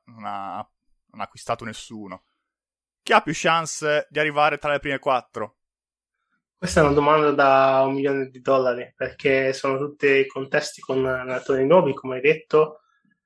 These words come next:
Speaker 2: e a livello di mercato solo la Roma al momento ufficialmente si è mossa. La Lazio avrebbe anche fatto degli acquisti, però come sappiamo purtroppo per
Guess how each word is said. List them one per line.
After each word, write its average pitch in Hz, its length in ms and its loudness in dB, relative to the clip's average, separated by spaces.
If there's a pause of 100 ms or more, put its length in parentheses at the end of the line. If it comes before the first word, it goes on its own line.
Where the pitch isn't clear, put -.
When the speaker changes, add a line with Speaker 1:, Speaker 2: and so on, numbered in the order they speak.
(400)
Speaker 2:
e 139 640 -2
a - 220 -10
livello 147 340 2
di 139 880 -4
mercato 156 960 0
solo 156 320 2
la 147 120 4
Roma 151 280 2
al 135 60 -2
momento 135 320 -4
ufficialmente 135 580 -2
si 131 160 -4
è - 20 2
mossa. 131 560 -2
La 135 80 -2
Lazio 156 380 4
avrebbe 156 340 4
anche 139 280 -2
fatto 139 300 0
degli 131 180 -6
acquisti, 135 520 -8
però 139 300 2 (640)
come 156 200 4
sappiamo 156 500 2
purtroppo 156 500 -2
per 135 200 -2